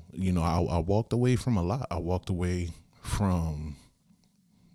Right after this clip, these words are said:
you know, some kids that I really loved and cared about. Um, I walked away from the financial stability of it. I walked away from all the benefits of it. I walked away from being able to continue to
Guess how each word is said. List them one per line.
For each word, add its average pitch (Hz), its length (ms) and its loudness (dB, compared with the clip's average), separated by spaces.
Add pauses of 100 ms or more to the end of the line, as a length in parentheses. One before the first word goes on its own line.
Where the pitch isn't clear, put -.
you 95 180 4
know, 82 360 0
some - 260 -2
kids 101 380 4
that 85 140 2
I 85 40 2
really 82 280 0
loved 87 340 -2
and 90 100 -2
cared 92 220 0
about. 92 360 0 (640)
Um, 80 240 2
I 80 60 2
walked 80 340 -4
away 82 280 -2
from 80 300 -4
the 73 80 -8
financial 87 500 -2
stability 90 580 -2
of 87 180 -2
it. 87 200 -2
I 82 60 -2
walked 85 360 -4
away 85 280 -2
from 80 320 -6
all 80 140 -4
the 78 80 -8
benefits 87 500 -4
of 87 200 -2
it. 87 160 -2
I 82 60 -4
walked 85 320 -6
away 85 240 -6
from 80 240 -8
being 80 240 -4
able 82 200 -6
to 80 120 -8
continue 82 520 -8
to 78 220 -10